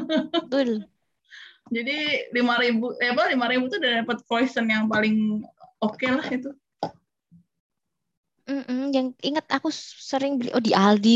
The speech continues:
Speaker 1: kalau aku sama Sela yang,
Speaker 2: Oh
Speaker 1: yang
Speaker 2: iya, kan suka yang keju-keju kan.
Speaker 1: Keju, keju bahasa Majarnya apa, Pi?
Speaker 2: Apa?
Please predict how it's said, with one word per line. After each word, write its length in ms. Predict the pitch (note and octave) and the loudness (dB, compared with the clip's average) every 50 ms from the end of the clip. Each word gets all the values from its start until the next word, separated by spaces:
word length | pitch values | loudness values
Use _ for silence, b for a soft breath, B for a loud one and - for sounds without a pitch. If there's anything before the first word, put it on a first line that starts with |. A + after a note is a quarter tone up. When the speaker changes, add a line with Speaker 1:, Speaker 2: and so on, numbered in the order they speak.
| A3 | 6
Speaker 1:
kalau 140 | G#3+ F#3+ F#3+ - - | 6 4 4 2 2
aku 140 | G3 - - G#3 G3+ G3+ G3+ | 0 -2 -4 -6 -4 -4 -4
sama 140 | G3+ G3 F#3+ - | -4 -4 -2 -2
Sela 400 | - F#3 F#3+ G3 G3 G3 G3 G3 F#3 | 0 2 2 2 2 2 2 2 0
yang, 100 | F#3 F#3+ - - F#3 | -2 -4 -4 -2 0
Speaker 2:
Oh 40 | |
Speaker 1:
yang 60 | A#3+ A#3+ | 0 2
Speaker 2:
iya, 140 | A#3+ A#3 A3+ A3 G#3+ G#3 G#3 G3+ G3 - | 2 2 2 2 0 0 -2 -2 -2 -2
kan 120 | B3 C4 C#4 C#4+ | -2 0 0 0
suka 180 | C4 - C4+ A3+ A#3+ A#3+ | 0 0 0 0 0 0
yang 100 | A#3+ B3 B3 | 0 0 0
keju-keju 580 | A#3+ A3 G#3+ G#3 A3 A3 A3+ A3 A3 G#3 G#3+ A3 A3 G#3+ G3 | 0 0 2 2 0 2 2 0 0 0 -2 -4 -6 -4 -2
kan. 240 | F#3 G3+ G3 F#3+ | -2 0 0 0
Speaker 1:
Keju, 60 | G#3+ A3 G#3+ G#3+ G#3+ G#3 G3+ F3+ - | 0 -2 -2 -4 -4 -4 -4 0 2
keju 180 | - A3+ A3 C#4 C4+ | 2 4 4 4 4
bahasa 220 | C4+ B3+ A3+ B3 A3+ G#3+ A3 - - - - A3 | 4 4 4 4 4 4 2 0 -4 -8 -8 -6
Majarnya 400 | A3 G#3+ G3+ G#3 G3+ G#3 B3 C4 | -4 -2 0 0 0 0 0 0
apa, 100 | C4+ C#4+ C#4+ - | 0 -2 -4 -4
Pi? 100 | D#4 D4 - _ _ A3+ | -6 -8 -8 _ _ -18
Speaker 2:
Apa? 140 | - C4 | -14 -14